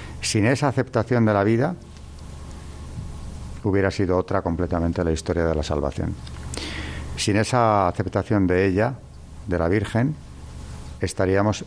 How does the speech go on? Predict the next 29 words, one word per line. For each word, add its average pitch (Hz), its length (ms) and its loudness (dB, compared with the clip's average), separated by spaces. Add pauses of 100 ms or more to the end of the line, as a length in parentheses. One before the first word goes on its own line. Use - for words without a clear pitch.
(120)
en 92 160 4
una 95 120 4
realidad 95 320 4
distinta. 95 420 2
Yo 90 120 4
no 101 80 4
sé 104 180 0
cómo 85 220 2
hubiera, 90 360 2 (540)
eh, 82 400 2 (920)
cómo 104 200 2
hubiera 87 200 4
sido 87 240 2
la 80 100 2
historia 85 360 0
de 82 60 2
la 80 60 2
humanidad. 80 500 2 (100)
A - 80 -6
partir 85 320 -2
de 85 100 2
ahí, 98 220 2
evidentemente, 90 800 2 (600)
<clears throat> 123 220 4
Dios 110 280 2
tenía 98 280 4
dispuesta 90 640 0 (600)
la 92 120 2
redención, 87 600 4